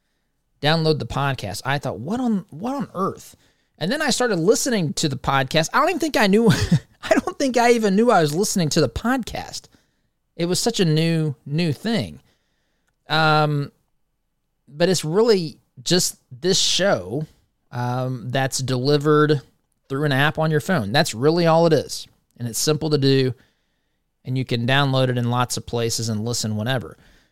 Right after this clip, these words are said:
But today's, so if you've tuned in, if you've tuned in and you're from, you know, I, I wanna,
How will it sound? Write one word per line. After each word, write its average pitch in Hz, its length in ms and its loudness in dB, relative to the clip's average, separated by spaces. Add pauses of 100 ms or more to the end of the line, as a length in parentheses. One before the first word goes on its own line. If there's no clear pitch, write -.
(880)
But 156 200 0
today's, 170 800 2
so 185 80 4
if 175 100 4
you've 180 120 0
tuned 240 260 4
in, 220 380 4 (640)
if - 100 -6
you've 139 140 -4
tuned 202 260 2
in 185 280 2
and 151 100 0
you're 151 220 4
from, 147 380 0
you 139 120 -4
know, 113 240 -8 (800)
I, 104 240 -8
I - 20 -2
wanna, 139 340 0